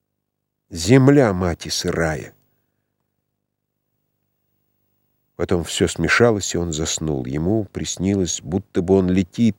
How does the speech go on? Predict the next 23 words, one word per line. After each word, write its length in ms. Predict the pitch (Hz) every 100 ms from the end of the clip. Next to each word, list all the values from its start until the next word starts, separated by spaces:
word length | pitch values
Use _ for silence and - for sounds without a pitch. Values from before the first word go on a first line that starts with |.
| _
над 240 | - 90 -
каким-то 540 | 104 - 117 101 104
сказочным 960 | - - - 110 110 - - 107 98 82
городом, 600 | 117 120 107 95 87 - _ _ _ _ _ _ _
не 160 | - 104
то 140 | 123
над 200 | 123 127 - _
Китежем 580 | - 147 135 120 123 101
Градом 640 | 101 107 131 110 110 104
или 140 | 104
Новым 460 | 98 120 127 117 113
Иерусалимом, 1000 | 110 110 107 - 110 117 139 113 101 90
не 120 | 107
то 420 | 107 131 131 113
Стекольным, 960 | 95 - - 139 - 143 147 127 123 92 - - _ _
подобным 600 | 113 107 143 123 123 104
Стклу 920 | 82 - - - - - 123 131 170
чисту 600 | 156 - 165 151 - - 143
и 120 | 135
камени 720 | - 147 135 127 123 123 107 -
и 140 | 123
Аспису 720 | 117 110 - 113 98 - 98 -
кристалловидну. 1080 | 90 95 - 98 92 95 135 139 107 80